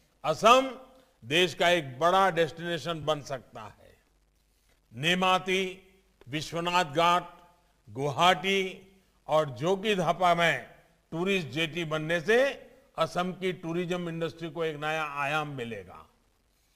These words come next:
जब क्रूज में घूमने के लिए देश और दुनिया का ज्यादा खर्च करने वाला टूरिस्ट पहुंचेगा, तो असम के युवाओं की कमाई के साधन भी बढ़ेंगे। टूरिज्म तो ऐसा सेक्टर है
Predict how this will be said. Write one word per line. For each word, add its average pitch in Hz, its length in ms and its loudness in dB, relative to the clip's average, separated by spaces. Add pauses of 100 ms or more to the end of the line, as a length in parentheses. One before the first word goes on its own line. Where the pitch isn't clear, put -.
(140)
जब 139 320 -6
क्रूज 170 300 -2
में 170 220 -2
घूमने 175 360 -4
के 170 120 -4
लिए 160 580 -4 (260)
देश 185 440 6
और 170 160 0
दुनिया 175 380 -2
का 156 180 -2
ज्यादा 147 600 0 (500)
खर्च 240 320 4
करने 190 340 4
वाला 175 300 6
टूरिस्ट 165 360 -2
पहुंचेगा, 175 720 2 (420)
तो 165 60 -4
असम 165 420 -2
के 170 160 -6
युवाओं 156 420 -2
की 147 160 -12
कमाई 147 380 -4
के 151 180 -10
साधन 143 420 -6
भी 139 120 -8
बढ़ेंगे। 110 580 -12 (680)
टूरिज्म 156 440 -4
तो 139 100 -6
ऐसा 165 360 2
सेक्टर 160 420 -4
है 185 440 -2